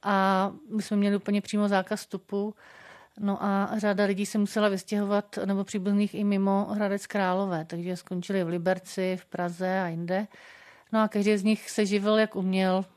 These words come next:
Můj strýček jezdil s cirkusem a dělal tam elektrikáře a podobně. No, takže to bylo, to bylo asi to nejhorší, že vám jako, že, že, že po vás chtěli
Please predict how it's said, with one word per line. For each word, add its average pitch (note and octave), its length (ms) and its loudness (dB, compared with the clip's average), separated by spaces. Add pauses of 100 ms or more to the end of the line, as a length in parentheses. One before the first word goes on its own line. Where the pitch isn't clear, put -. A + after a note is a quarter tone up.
(220)
Můj F#3+ 160 -2
strýček F#3+ 480 -6
jezdil F#3+ 260 -2
s G3 60 -10
cirkusem G3 760 -2
a F#3+ 60 -4
dělal F#3 180 -2
tam F#3+ 220 -2
elektrikáře G3 760 0
a G3 40 0
podobně. F#3+ 420 -4 (800)
No, G3+ 160 4
takže A3 280 4
to A3+ 120 -2
bylo, B3 260 6
to B3+ 120 -6
bylo A3+ 140 4
asi A3+ 180 0
to C4+ 140 4
nejhorší, A3 520 2
že F#3+ 160 0
vám F#3+ 260 2
jako, G3 460 2
že, G3+ 280 -4
že, G3+ 280 -4
že G3+ 100 -4
po - 160 -8
vás G3 200 2
chtěli G3+ 360 0